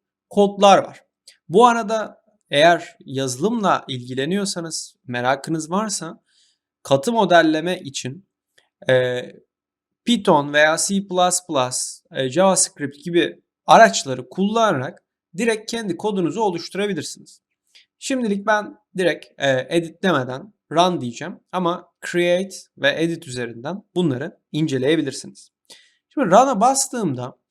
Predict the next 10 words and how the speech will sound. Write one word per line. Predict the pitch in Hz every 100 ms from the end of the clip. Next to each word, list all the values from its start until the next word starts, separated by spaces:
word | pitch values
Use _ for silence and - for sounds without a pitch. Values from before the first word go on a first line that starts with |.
| _ _
hazır | - 185 226 269 175
bir | 135 - - _ _
Spur | - - - 233 220
Gear | 196 220 - -
aracı | 156 151 139
geliyor | 139 - - - _ _ -
karşıma. | 120 - - - _ _ _ _ _ _ _ - -
Bu | 131 185
araç | 233 254 254
içerisinde, | - 220 160 - 131 120 135